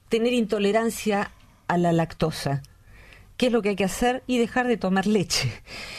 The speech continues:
La intolerancia está explicando que eso es veneno para ese organismo. La intolerancia es una señal de un organismo sano ante algo que es enfermante.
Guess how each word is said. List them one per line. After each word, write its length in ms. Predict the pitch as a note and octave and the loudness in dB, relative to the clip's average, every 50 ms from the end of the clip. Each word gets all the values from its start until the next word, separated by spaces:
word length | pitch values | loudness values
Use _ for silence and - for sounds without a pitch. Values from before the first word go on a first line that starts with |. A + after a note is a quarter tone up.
| - - - - - - | -16 -16 -16 -18 -6 -2
La 120 | - F#3 | 0 2
intolerancia 600 | F3+ F3+ F3 F#3 F#3 F3+ F3+ F#3+ A3 A#3+ A#3 A#3 | 2 2 2 2 2 2 2 2 2 2 0 -2
está 160 | A3 - - A3+ | -2 -2 -4 -4
explicando 580 | F#3 - - B3+ A3+ - D4+ D4+ D4 C4+ A#3 | -4 -4 -4 -2 0 0 0 2 2 2 2
que 80 | - B3+ | 0 -2
eso 160 | B3+ - B3 | -2 -2 -4
es 80 | G#3+ D3+ | -2 0
veneno 520 | F#3+ G3 A3 A#3+ A#3 G3 F#3 F3+ E3 E3 - - - - - - - - - - - - | 0 2 2 2 2 2 2 2 0 -2 -6 -12 -18 -20 -20 -20 -20 -20 -20 -12 -4 -2
para 180 | F3+ F3 F3 | 2 2 4
ese 320 | E3+ F3 F3+ - - G3+ F3 | 4 2 2 0 0 0 0
organismo. 600 | E3+ E3 E3 E3 D#3+ D#3+ D#3 C#3+ D3+ C3+ D3 D#3+ D#3+ - - - - - - - - | 2 2 2 2 2 2 2 0 -2 -4 -6 -8 -10 -14 -20 -20 -20 -20 -20 -10 -4
La 100 | - D#3+ | 0 0
intolerancia 600 | E3 E3+ E3 F#3+ F3+ F3 F3+ G3+ A3 A3+ - - G#3+ | 2 2 2 2 2 4 4 2 2 0 -2 -4 -4
es 100 | - - | -2 0
una 160 | G3+ F#3+ F#3 | 0 0 0
señal 580 | F3+ - F3+ F3+ G3 A3 A#3 B3+ D4 D#4+ E4 - _ - - | 0 0 2 2 2 2 2 2 0 -2 -4 -8 _ -8 -2
de 140 | E3 D#3+ F#3+ | 0 2 2
un 120 | F#3+ F3+ | 4 2
organismo 480 | F#3 F3 E3 F3+ F3 F#3+ G3 F#3+ G3 F#3 | 2 2 2 2 2 2 2 2 0 0
sano 500 | F#3 - - B3+ B3+ B3 B3+ D4 D#4 - - - | 0 0 0 2 2 2 0 0 -2 -6 -6 -2
ante 320 | - F#3 F#3 F3 F3+ F#3+ | 0 2 2 2 2 2
algo 340 | F#3 G#3 A#3 A#3 B3+ B3 - | 2 2 2 0 -2 -2 -2
que 200 | - B3 B3+ C4 | -2 0 0 0
es 160 | C4 B3+ - | 0 -2 -4
enfermante. 800 | B3 A3+ - A#3+ B3 A#3 C4 C4 A#3+ A3 G3 F3+ - - D#3+ | -6 -4 -2 -2 -2 0 0 2 2 2 0 0 -2 -6 -8